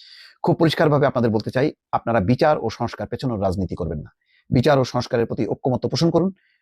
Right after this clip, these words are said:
নির্বাচন আমরা আপনাদের করে দিতে সহায়তা করব। এটা তো এক ধরনের হুমকি হয়ে গেল।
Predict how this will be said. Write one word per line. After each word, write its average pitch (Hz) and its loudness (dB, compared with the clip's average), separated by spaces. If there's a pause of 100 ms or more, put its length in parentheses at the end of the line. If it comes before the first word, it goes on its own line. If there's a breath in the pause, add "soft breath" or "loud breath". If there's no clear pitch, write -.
(120)
নির্বাচন 156 4
আমরা 131 2 (100)
আপনাদের 123 -2
করে 120 2
দিতে 110 0
সহায়তা 104 -4
করব। - -16 (320)
এটা - -6
তো - -10
এক 120 2
ধরনের 120 4
হুমকি 120 4
হয়ে 101 2
গেল। 87 -4